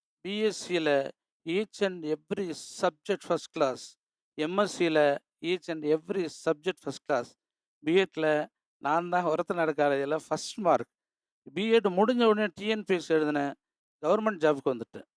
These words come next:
இதுக்கு அந்த டாக்டர் விஜயராமன் போட்ட பிச்சைன்னு இந்த இடத்துல எல்லாருக்கும் சொல்லிக்கிறேன். ஏன்னா,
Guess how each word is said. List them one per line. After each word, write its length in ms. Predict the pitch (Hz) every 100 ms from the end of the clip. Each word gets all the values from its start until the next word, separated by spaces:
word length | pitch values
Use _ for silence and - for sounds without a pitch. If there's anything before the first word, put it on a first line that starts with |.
| _ _ _ _ _
இதுக்கு 840 | 143 175 196 - 170 170 165 170 _ _ _
அந்த 200 | 139 135
டாக்டர் 360 | 135 151 - 131
விஜயராமன் 760 | 139 147 240 247 226 196 180 151
போட்ட 300 | 156 151 151 - -
பிச்சைன்னு 680 | 202 - _ - 254 220 220
இந்த 200 | 180 160
இடத்துல 380 | 151 175 160 143 - _ _
எல்லாருக்கும் 720 | - 147 170 180 202 202 202 -
சொல்லிக்கிறேன். 480 | 143 139 135 123 - _ _ _ _ 160
ஏன்னா, 480 | 180 214 190 190